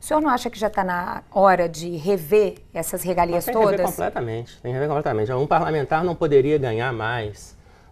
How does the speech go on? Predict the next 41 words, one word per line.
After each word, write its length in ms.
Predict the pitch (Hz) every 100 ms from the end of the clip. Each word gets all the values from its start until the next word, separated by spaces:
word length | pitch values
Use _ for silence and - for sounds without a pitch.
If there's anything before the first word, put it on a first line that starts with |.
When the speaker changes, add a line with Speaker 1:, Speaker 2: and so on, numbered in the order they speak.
| -
Speaker 2:
do 220 | 113 120
que 260 | - 120 120
um 140 | 123
professor, 720 | 120 127 113 - 113 110 101 -
do 80 | 101
que 60 | 104
um 40 |
operário 280 | 95 104 98
especializado. 920 | - 101 95 92 90 98 98 92 92 -
É, 340 | 107 101 107 120
é, 240 | 123 156
é, 420 | 117 120 117 123
é, 40 | -
chega 240 | - 147
a 20 |
ser 540 | 139 156 170 143 113 - - - - -
patético 580 | 160 - 117 139 - 151
um, 520 | 147 143 135 135 127
um 40 |
parlamentar 560 | 123 135 147 147 127 151
que 100 | 139
vai, 240 | 131 143 147
na 100 | 135
hora 140 | 147
de 40 | 139
discutir 380 | - 123 -
votação 400 | 123 127 120 -
do 60 | 123
salário 280 | 127 127 123
mínimo, 200 | 139 151
fala, 200 | - 127
não, 200 | 123 - - - - - - - -
se 80 |
o 40 | 143
salário 280 | 156 156 143
mínimo 220 | 156 165
for 160 | 151
mais 240 | 131 131 131
de 300 | 127 113 107 - - - _ - -
setecentos 600 | - 110 - 123 113 -
e, 260 | 110 101